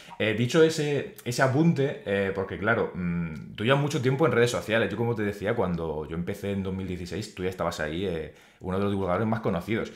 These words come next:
Pero sí que me interesa, seguro que lo has comentado mucho, si puedes hacer un pequeño apunte de cómo comenzaste, porque a mí es una parte que no conozco de tu persona, obviamente no llegarías así de la nada a, pues, a llegar a cierta gente, a seguidores y demás.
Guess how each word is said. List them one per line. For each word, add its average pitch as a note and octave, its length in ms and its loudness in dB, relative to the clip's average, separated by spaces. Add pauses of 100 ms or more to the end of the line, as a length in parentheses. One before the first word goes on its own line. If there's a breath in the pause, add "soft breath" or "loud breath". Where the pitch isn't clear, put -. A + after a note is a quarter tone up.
(220 loud breath)
Pero G#2 160 0
sí A2+ 100 -2
que C#3 120 0
me E3 60 4
interesa, D#3+ 460 4
seguro A2+ 280 2
que B2 60 2
lo A#2+ 60 6
has A#2 80 4
comentado A2 400 2
mucho, B2+ 520 -2 (100)
si A2+ 140 -4
puedes A2 180 2
hacer C3+ 160 2
un B2+ 100 2
pequeño B2+ 280 4
apunte A#2+ 280 0
de A#2+ 120 0
cómo A2 180 0
comenzaste, A#2+ 560 0
porque F2 500 -4 (380 soft breath)
a F#2+ 160 4
mí G2+ 200 0
es G#2+ 160 -2
una C3 120 2
parte C3+ 220 2
que G2+ 80 2
no G2 100 0
conozco A2+ 260 0
de A2+ 60 4
tu A2+ 100 2
persona, C3 680 0
obviamente G2 360 0
no E2+ 80 -2
llegarías G2 380 0
así G2+ 220 -4
de F#2 80 -2
la D#2+ 120 -2
nada D#2+ 680 -2
a, D2+ 80 -12
pues, D#2+ 200 -10
a D#2 200 -10
llegar D#2 220 -4
a E2+ 40 -8
cierta E2 240 -6
gente, F#2+ 300 -4
a D#2 60 -4
seguidores F2+ 400 -4
y - 20 -4
demás. E2+ 260 0